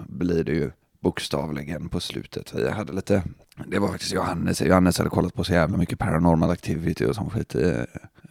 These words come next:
om det var pandemin eller när fan det var. Eh, och, och tänkte att fan, det här ser ju kul ut och billigt att göra, så det här kanske vi kan göra också. Så, ja.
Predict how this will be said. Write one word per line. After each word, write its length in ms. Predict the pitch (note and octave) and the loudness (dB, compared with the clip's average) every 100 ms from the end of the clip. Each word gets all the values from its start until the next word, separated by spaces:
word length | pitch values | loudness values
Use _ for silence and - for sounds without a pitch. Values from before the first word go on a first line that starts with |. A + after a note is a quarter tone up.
| - | -10
om 140 | - D#2 | -6 -2
det 60 | |
var 80 | F2 | 0
pandemin 760 | - - D#2 D#2+ D2+ C#2+ E2 D#2+ | 0 -2 0 4 4 4 0 -2
eller 220 | G1+ G1+ | -4 -4
när 80 | - | -4
fan 180 | A#2 | -2
det 60 | D#2+ | 2
var. 160 | D#2 - - | 2 0 -2
Eh, 480 | - F#2+ F2 A#1 F2+ - _ _ | 2 4 2 0 -6 -12 _ _
och, 240 | - F#2+ D#2+ - E2 | 6 6 4 0 0
och 240 | F#2 - | 0 0
tänkte 280 | F#2+ D#2 F2+ | -2 0 -2
att 100 | - | 0
fan, 220 | - E2 | -4 -2
det 180 | D#2 F2 D#2+ | -4 -6 -6
här 120 | - | -8
ser 140 | - G#2+ | -4 -4
ju 40 | |
kul 260 | - D#2+ F2+ | -2 0 0
ut 200 | - - | -2 -6
och 80 | E2 - F#2+ - | -10 -12 -16 -6
billigt 600 | F#2 F2+ E2+ - - - - - | -2 0 -2 -4 -12 -14 -16 -8
att 200 | F2 G2 | -4 -2
göra, 280 | F#2+ F2 E2+ - | -2 -2 -4 -10
så 160 | - | -10
det 80 | F#2+ | -6
här 120 | G2 | -6
kanske 240 | G#2+ A2+ G#2+ | -6 -6 -4
vi 120 | F#2 | -4
kan 120 | A2+ | -2
göra 200 | G#2 G2 | -2 0
också. 320 | F#2+ - - F2 - | -2 -4 -8 -10 -10
Så, 280 | - F#2+ A2 A2+ - A#2+ - | -8 -6 -8 -12 -12 -14 -12
ja. 260 | - - - | -8 -8 -8